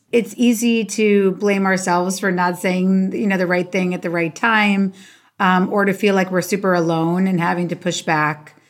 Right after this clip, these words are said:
these cultural norms. So first, I'll say thank you, Katie and Sarah, you're, you're cultural warriors. Thank you for being part of this Fair Play movement. And the reason why I call it a movement and not just a book or a cards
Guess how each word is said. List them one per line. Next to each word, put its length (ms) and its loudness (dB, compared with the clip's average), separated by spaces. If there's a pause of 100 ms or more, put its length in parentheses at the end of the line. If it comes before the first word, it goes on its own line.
(420)
these 160 -2
cultural 360 -2
norms. 440 0
So 140 0
first, 220 0
I'll 120 2
say 220 2
thank 280 -2
you, 460 2 (300)
Katie 240 2
and 140 0
Sarah, 440 0
you're, 240 2
you're 220 0
cultural 540 0
warriors. 680 2
Thank 300 -2
you 60 -2
for 140 -2
being 260 -2
part 240 0
of 120 -4
this 240 -4
Fair 200 -4
Play 200 -4
movement. 520 -2 (540)
And 180 2
the 60 4
reason 220 4
why 140 4
I 60 2
call 240 2
it 60 2
a 40 0
movement 420 2
and 100 0
not 180 0
just 160 -8
a 40 -2
book 400 -4
or 400 -4
a 60 -12
cards 720 -4